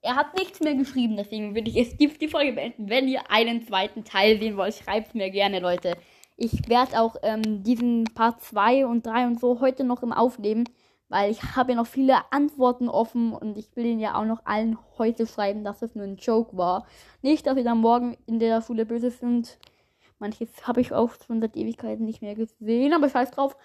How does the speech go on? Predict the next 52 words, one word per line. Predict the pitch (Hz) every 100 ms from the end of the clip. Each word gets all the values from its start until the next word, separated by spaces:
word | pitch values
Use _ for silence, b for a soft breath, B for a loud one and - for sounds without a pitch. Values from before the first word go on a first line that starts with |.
| B B -
Und | 277
auf | 269
jeden | 254 254
Fall, | 240
Leute, | 233 220 196
war's | 185 202
das | 196 -
jetzt | 202
mit | 190
der | 202
Folge. | 214 220
Ich | 277
hoffe, | 381 370
sie, | 349 302
ich | 269
hoffe, | 330 339
sie | 294
hat | 254 254
euch | -
gefallen. | 220 - 202 208 208
Ja, | 180 180 190 196 170 - B B B -
haut | 277 294 - _
in | -
eure | 339 311 320
Milchschüssel | 262 285 285 269 254 240
rein, | 226 233 233
damit | 220 220
euch, | 226 - -
ähm, | - 220 214 214 214
die | 220
Milch | 226 254 247
und | 233
die | 233
Cornflakes | - 254 247 226 226 -
und | 240 _
alles | 262 277
schön | - - 285 269
ins | 262
Gesicht | 269 233 247 _
fliegt. | 233 240 - B B B B B 311 247
Nee, | 359 - -
das | - 370
war's | 381
mit | 302
der | 311
Folge. | 262 240 233
Ciao. | - - - 247 370 370 349 330 294 254
Es | 247
gibt | 233 -
kein | 247 214
Outro, | 202 208 - 156
also. | 156 165 156 -